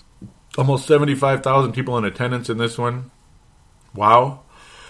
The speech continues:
Uh, it reeked of forty-one donut again, didn't it? <laughs> And wasn't it fun to watch at the beginning anyway?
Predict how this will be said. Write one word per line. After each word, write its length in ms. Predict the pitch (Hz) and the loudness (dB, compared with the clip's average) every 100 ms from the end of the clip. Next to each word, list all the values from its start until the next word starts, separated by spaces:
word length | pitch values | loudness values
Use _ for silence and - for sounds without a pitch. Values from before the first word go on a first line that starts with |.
| - - - | -20 -10 4
Uh, 540 | 131 139 139 139 139 - | 8 10 12 10 8 4
it 80 | 156 | 6
reeked 260 | 165 185 | 6 6
of 100 | 160 | 2
forty-one 420 | 135 175 170 156 139 | 2 2 4 4 4
donut 300 | 143 147 107 | 2 2 0
again, 260 | 98 98 | -4 -6
didn't 200 | 120 135 | -4 -4
it? 200 | 95 - - _ | -6 -8 -20 _
<laughs> 140 | - - - - 480 269 | -8 -8 -16 -14 -10 -2
And 160 | 175 | 2
wasn't 240 | 170 190 190 | 4 4 2
it 60 | |
fun 240 | 139 170 160 | 2 2 4
to 80 | |
watch 460 | 139 147 160 - - - - - | 4 4 2 -2 -12 -18 -20 -4
at 140 | 143 135 | -2 0
the 80 | |
beginning 420 | 139 131 131 139 139 | 0 0 0 0 -2
anyway? 480 | 139 135 143 156 | -2 0 -2 -4